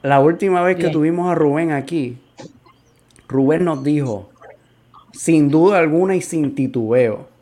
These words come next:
Speaker 1: algo no muy característico en los Atléticos. Sin duda alguna y sin
Speaker 2: <laughs>
Speaker 1: titubeo, pasamos. Estaba,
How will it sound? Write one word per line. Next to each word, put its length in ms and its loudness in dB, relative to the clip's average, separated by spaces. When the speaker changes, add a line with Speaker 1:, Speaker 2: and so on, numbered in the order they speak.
Speaker 1:
algo 280 0
no 220 0
muy 240 0
característico 840 -4
en 80 -2
los 80 -4
Atléticos. 520 -8
Sin 360 -2
duda 240 4
alguna 300 0
y 40 -2
sin 220 0
Speaker 2:
<laughs> 0 -
Speaker 1:
titubeo, 600 0
pasamos. 1000 -4
Estaba, 580 2